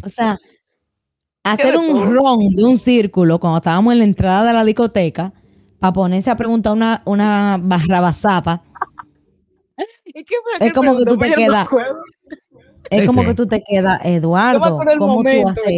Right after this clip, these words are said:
Speaker 2: no me
Speaker 1: eso?
Speaker 2: acuerdo de la
Speaker 1: ¿Cómo tú
Speaker 2: pregunta.
Speaker 1: haces eso?".
Speaker 3: Ah, ya.
Speaker 2: ¿Cuál fue la pregunta? Ay, ya me acordé, ¡qué estupidez!
Speaker 3: Sí, sí.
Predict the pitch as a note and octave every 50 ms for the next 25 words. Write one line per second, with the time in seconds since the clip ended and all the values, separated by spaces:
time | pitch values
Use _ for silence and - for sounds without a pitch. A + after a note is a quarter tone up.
0 | F3+ G#3 B3 C#4 C#4+ C#4 C4 B3+ - - A3+ A#3 A#3 A#3 A3+ G#3+ - A3+ A3 G#3
1 | G#3+ A3+ G#3 G#3 G#3+ G#3 G3+ G3 G#3+ G3 G3 A3 A#3 A3+ - - F3+ D#3 D3+ D3
2 | D3 - _ _ _ _ _ _ _ _ _ _ _ _ _ _ _ - B2 C#3+
3 | D#3+ F3+ F#3+ G3 G3+ G#3 G3+ G3+ G3 F3+ C#3+ B2 G#2 A2 A#2 B2 C3+ C#3 C3 A2
4 | G2 F#2 - C4+ D4+ D4+ D#4 D4 D4 C#4 A3 A3+ A3 G#3+ G3+ G3 G3 G3 G3 F#3+
5 | G#3 G#3+ A3 A3 - _ _ _ _ _ _ _ _ _ _ _ _ _ _ _
6 | - F3+ - - C#3+ B2+ A2+ B3 C#4+ F4 F4 - C4+ C#4+ B3 C4+ B3+ B3+ C4 B3+
7 | - A#3+ A3+ G#3+ G#3+ G3 - A#3+ B3+ D4 - - F4+ F4 C4+ E4+ D#4 D#4+ F4+ G#4
8 | A4+ B4+ C5 C5 B4+ B4 G#4 - - E4 E4 C#4+ A#3+ A3+ A3 - G3+ G3+ F#3+ F#3